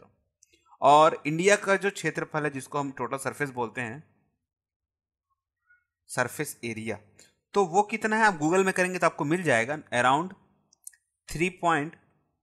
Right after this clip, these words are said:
टू एट सेवन, क्योंकि अब फिजिक्स का चीज़ तो है नहीं ये क्षेत्रफल वाला, जिसको हम लोग एरिया बोलते हैं, सॉरी पाई वाला हिंदी यूज़ हो रहा है हल्का हल्का, तो ये किलोमीटर per square के हिसाब से रहता है इतना। normally इसको थ्री पॉइंट थ्री ले लेते हैं हम लोग कैलकुलेशन को थोड़ा सा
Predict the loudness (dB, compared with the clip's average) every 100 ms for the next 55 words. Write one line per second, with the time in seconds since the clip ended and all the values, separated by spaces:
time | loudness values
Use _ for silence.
0 | _ _ _ _ -8 -8 -8 -2 -2 -2
1 | -8 -6 2 2 2 -2 -6 -6 -6 -8
2 | -12 -10 -6 -2 -2 -4 _ _ _ _
3 | -8 -8 -6 0 2 2 0 -2 -6 -8
4 | -4 -2 0 0 -4 _ _ _ _ _
5 | _ _ -20 -18 -6 -4 -2 -2 -4 -4
6 | -4 -2 -4 -4 -8 -12 _ _ _ -14
7 | -14 -8 0 0 0 -2 -6 -8 -10 -10
8 | -8 -8 -8 -10 -12 -12 -16 _ _ _
9 | _ _ _ _ _ -6 -6 -4 -4 -2
10 | -2 -2 -2 -4 -4 -6 -6 0 2 2
11 | 0 -6 -6 -4 -4 -4 -4 -6 -10 -20
12 | _ _ 2 4 4 2 -2 -6 -8 -4
13 | -4 -4 -4 0 0 0 -2 -4 -2 -2
14 | -2 -6 -8 -12 -10 -8 -8